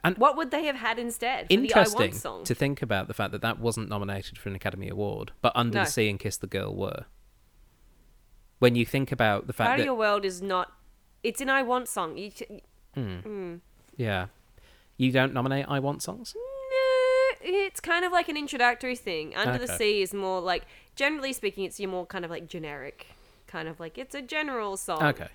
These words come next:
Speaker 2: Not like a
Speaker 1: Yeah.
Speaker 2: specific
Speaker 1: I mean, Part of Your World
Speaker 2: character
Speaker 1: is broken up into three bits across the film.
Speaker 2: It is.
Speaker 1: That probably doesn't help it either.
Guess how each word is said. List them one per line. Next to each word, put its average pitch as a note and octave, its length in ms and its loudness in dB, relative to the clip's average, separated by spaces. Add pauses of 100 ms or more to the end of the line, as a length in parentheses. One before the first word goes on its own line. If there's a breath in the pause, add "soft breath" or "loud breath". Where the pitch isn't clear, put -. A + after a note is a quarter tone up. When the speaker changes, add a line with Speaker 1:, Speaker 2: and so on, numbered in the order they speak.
(420)
Speaker 2:
Not G#3+ 180 -2
like G3 160 -2
a F3+ 40 -8 (120)
Speaker 1:
Yeah. G2 120 -4
Speaker 2:
specific F3 240 -8 (120)
Speaker 1:
I C#3+ 80 2
mean, F#3+ 140 6
Part G#3+ 180 6
of G3 60 -2
Your F#3+ 100 8
World E3+ 140 8
Speaker 2:
character C#3+ 40 4
Speaker 1:
is C3 80 4
broken A#2 380 6
up G2+ 100 -2
into G#2+ 160 -2
three G2 340 0 (140)
bits A2 340 -2
across G#2 260 -4
the - 60 -12
film. G2+ 180 0
Speaker 2:
It F2 120 0
is. - 180 -12
Speaker 1:
That A2+ 200 6
probably A2 240 -2
doesn't G2 220 -6
help F#2+ 240 -8
it F#2 60 -6
either. G2 340 -6